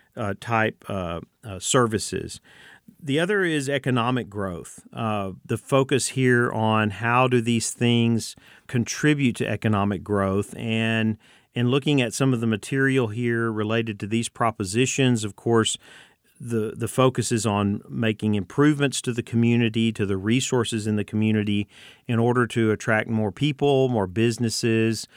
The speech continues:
uh, to, to see that the community is kind of on this, this growth pattern here,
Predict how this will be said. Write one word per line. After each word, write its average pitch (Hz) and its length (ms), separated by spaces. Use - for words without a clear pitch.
uh, 98 200
to, 113 240
to 110 160
see 120 260
that 107 220
the 101 180
community 120 580
is 101 120
kind 110 140
of 104 80
on 110 140
this, 104 280
this 110 200
growth 117 560
pattern 117 520
here, 120 500